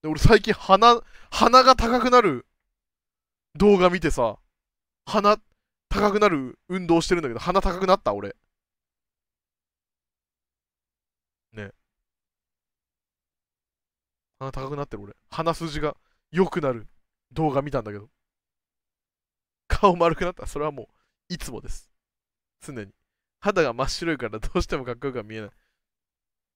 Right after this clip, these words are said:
あとはもう朝黒くするか、じゃあ。焼くか。夏に。夏に丸一日。ま、高すぎて大気圏突破してる。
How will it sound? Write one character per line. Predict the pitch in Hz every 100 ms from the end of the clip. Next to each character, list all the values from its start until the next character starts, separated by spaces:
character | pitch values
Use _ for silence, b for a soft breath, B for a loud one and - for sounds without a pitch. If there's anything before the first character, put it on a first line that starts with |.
| _ _ _ _ _ _ _ _ _ _ _ _ _ _ _ _ _ _ _ _ _ _ _ _ _ _ _ _ _ _ _ _ _ _ _ _ _ -
あ |
と | 110
は |
も | 104 95
う | 107
朝 | -
黒 | 123 131
く | -
す | 120
る | 117
か、 | 113
じ | 101
ゃ |
あ。 | 98 - _ _ _ _ _
焼 | 120 123 -
く |
か。 | - 123 _ _ _ _ _ _ _ _ _
夏 | 139 147 - 175
に。 | 131 - _ _ _ _ -
夏 | 185 196 262
に | 175
丸 | 165 175
一 | 185 180
日。 | 165 170 - _ _ _ _ _
ま、 | 143 143 _ _ _ _ -
高 | 151 165
す | -
ぎ | 170
て | 131
大 | 135 180
気 | -
圏 | 127
突 | 123
破 | 127
し | 127
て |
る。 | 123